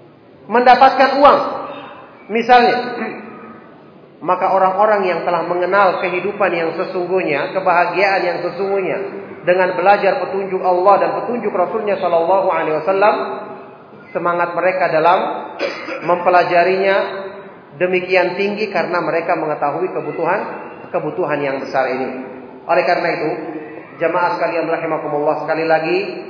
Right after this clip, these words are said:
perbaikan diri kita dimulai dengan memperbaiki hati kita,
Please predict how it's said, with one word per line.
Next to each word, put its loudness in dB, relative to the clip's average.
perbaikan 2
diri 0
kita 4
dimulai 4
dengan 2
memperbaiki 2
hati 2
kita, 2